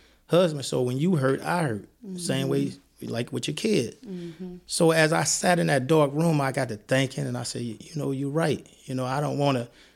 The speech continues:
Speaker 1: set an example for our kids, and then for the people that do come by and show support, and I'm not saying anything, and that's not right for, for those people to come over, and, and then I don't come out the room." So I just had a long talk with myself, and I said, You know what?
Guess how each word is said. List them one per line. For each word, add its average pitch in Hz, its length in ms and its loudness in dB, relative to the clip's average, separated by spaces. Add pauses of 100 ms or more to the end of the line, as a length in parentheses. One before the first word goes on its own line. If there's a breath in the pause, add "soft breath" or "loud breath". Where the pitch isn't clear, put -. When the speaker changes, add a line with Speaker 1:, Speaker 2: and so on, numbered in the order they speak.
Speaker 1:
set - 200 0
an 135 80 4
example 135 340 0
for 120 180 -6
our 104 120 -6
kids, 143 680 4
and 120 200 -2
then 139 640 -4
for 123 120 -6
the 117 60 -6
people 151 220 0
that 120 220 -2
do 160 180 4
come 151 300 2
by 143 300 4
and 113 120 -6
show 147 260 0
support, 139 420 -2
and 123 80 -8
I'm 135 180 -4
not 127 180 -2
saying 143 400 0
anything, 143 500 -2
and 127 80 -4
that's 120 140 -6
not 123 200 -2
right 131 180 2
for, 107 240 -14 (140)
for - 140 -18
those 135 240 0
people 139 220 -2
to 123 60 -10
come 135 180 -2
over, 139 320 4
and, 123 180 -2 (360 loud breath)
and 117 180 -6
then 120 100 0
I 135 120 4
don't 120 220 -2
come 135 180 -6
out 127 120 -4
the 117 80 -10
room." 131 520 -2 (580 loud breath)
So - 160 0
I 143 100 4
just 147 140 0
had 147 120 4
a 123 60 0
long 143 380 2
talk 156 220 2
with 143 100 0
myself, 135 380 0
and 135 80 -2
I 123 40 -4
said, 131 200 -2
You 131 100 0
know 139 140 2
what? 143 340 2